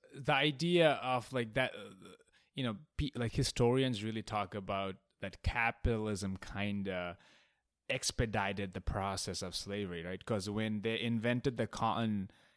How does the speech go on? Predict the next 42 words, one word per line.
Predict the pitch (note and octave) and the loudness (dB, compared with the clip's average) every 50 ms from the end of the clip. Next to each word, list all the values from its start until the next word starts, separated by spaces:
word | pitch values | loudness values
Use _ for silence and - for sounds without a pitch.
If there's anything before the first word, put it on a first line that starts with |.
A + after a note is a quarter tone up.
| _ - | _ -6
and | - G#2+ G#2+ G#2+ | -2 0 0 2
they | G2 A2+ G#2 | 2 2 2
saw | G2 - - A#2 G#2 A2 | 2 2 2 2 2 2
that | G#2+ A2 G#2+ G2+ - _ - | 2 2 0 -2 -4 _ -10
so | - - - - A#2+ A#2 A2+ | -10 -6 0 2 4 4 4
much | A#2 A#2+ A#2 G2+ - - G#2+ F2+ | 4 2 2 0 0 -2 -4 -4
growth | - - G2 G2+ G#2 G#2+ G#2+ G#2 G2 - _ - - | -2 2 4 4 6 6 6 4 2 0 _ -12 -10
was | G#2 G2+ F#2+ F#2 - | -6 -6 -4 -4 -4
coming | - - A2 G#2+ A2 G#2+ G#2+ | -4 -2 0 0 0 0 0
out | G#2 G2 G2 G2 | 0 0 -2 -2
of | - - | -4 -4
it | G2 | -4
and | F#2+ F2+ | -4 -2
so | - A#2 G#2+ | 0 2 2
much | G2 F#2 - - | 2 0 -2 0
profit | - - - A2 G#2+ A#2+ - - B2+ G2+ | 0 2 2 2 2 2 0 0 -2 -2
was | G2+ F#2+ - | -2 -2 -4
coming | - - F#2+ F#2 F2+ F2+ F2+ | -2 -2 -2 0 0 0 0
out | F2 F2 E2+ | -2 -2 -4
of | E2+ - - | -4 -6 -6
it, | E2+ D#2+ | -8 -4
they're | - F#2 | -4 -4
like, | F#2 F#2+ F#2+ - | -4 -4 -6 -4
"Okay, | - A2+ - A#2 G2 | -6 -4 -2 0 0
we | G2+ G#2 | 0 0
need | A2+ G2+ G2+ | -2 -4 -4
more | G#2 G2+ F#2+ | -4 -4 -4
people, | - - - A2+ A#2 A#2 - A2+ G#2 F#2+ F2+ F2+ F#2 - _ - _ _ _ _ - | -2 -2 -2 -2 -2 -4 -2 -2 -2 -2 -2 -4 -8 -12 _ -20 _ _ _ _ -8
right? | - F#2 F#2 F#2 G2+ A2+ - - _ _ _ - | -4 -2 0 0 0 -2 -4 -8 _ _ _ -2
To, | A#2+ G2+ - - | -2 -2 -2 -2
we | - A#2+ A#2 | 0 2 2
need | A#2 A2 A2 | 2 2 2
more | A#2+ A2+ | 2 2
people | G#2 - B2+ C3 B2 B2+ B2+ A2+ | 2 2 2 2 2 2 0 -2
to, | - - A2+ A2 G2 F#2 | -2 -2 -4 -4 -4 -6
to | - - A#2 G#2+ | -6 -6 -4 -2
make | G#2 G#2 G#2+ A2 G#2 - | 0 0 0 0 0 0
more | G#2+ G#2 G2+ G2 | 0 0 0 0
stuff." | - - - B2 A#2+ - - - - - | 0 0 2 2 2 2 0 -4 -10 -8
So | - - A2 G#2+ | -4 0 0 0
that's | G2+ A#2 A#2+ B2+ - - - | 2 2 2 2 2 2 2
when, | C3+ B2+ A#2+ A#2+ A2+ | 4 4 4 4 2